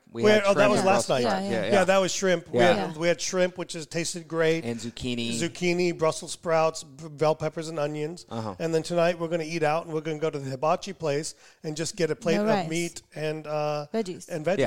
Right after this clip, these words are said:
Speaker 1: Yeah.
Speaker 2: Very easy.
Speaker 1: Exactly.
Speaker 2: You know,
Speaker 1: Mm-hmm.
Speaker 2: so, so, uh, so that, does that sound like a pretty good plan?
Speaker 1: Yeah, absolutely. And that, and that's the thing. If you're going to go low carb, um,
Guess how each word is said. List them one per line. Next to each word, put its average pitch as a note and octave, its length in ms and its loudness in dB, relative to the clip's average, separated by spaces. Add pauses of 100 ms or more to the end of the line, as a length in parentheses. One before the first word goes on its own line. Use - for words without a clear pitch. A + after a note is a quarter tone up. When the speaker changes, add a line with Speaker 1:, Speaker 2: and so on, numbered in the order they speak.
(500)
Speaker 1:
Yeah. D3+ 80 -12
Speaker 2:
Very E3+ 180 2
easy. E3+ 240 -4
Speaker 1:
Exactly. A2 440 -4 (140)
Speaker 2:
You D#3 100 -8
know, D3+ 160 0
Speaker 1:
Mm-hmm. - 80 -6
Speaker 2:
so, D#3 220 -2 (200)
so, D#3+ 380 0
uh, D3+ 360 -2
so D#3+ 160 -8
that, E3 240 0
does D#3+ 140 -8
that F3 240 0
sound F#3 180 0
like F3+ 180 -4
a - 40 -20
pretty F3 240 -6
good E3+ 180 -8
plan? F3 320 -8 (160)
Speaker 1:
Yeah, A2+ 280 0 (100)
absolutely. A2 840 -6
And B2 240 -6
that, C#3+ 160 0
and D3 140 -6
that's D3+ 180 -2
the B2+ 80 -4
thing. A#2+ 300 -2
If A2+ 120 -8
you're B2+ 120 -8
going D#3+ 260 -2
to D3 80 -10
go B2+ 180 0
low B2 220 0
carb, G2+ 520 -4 (500)
um, A2+ 420 0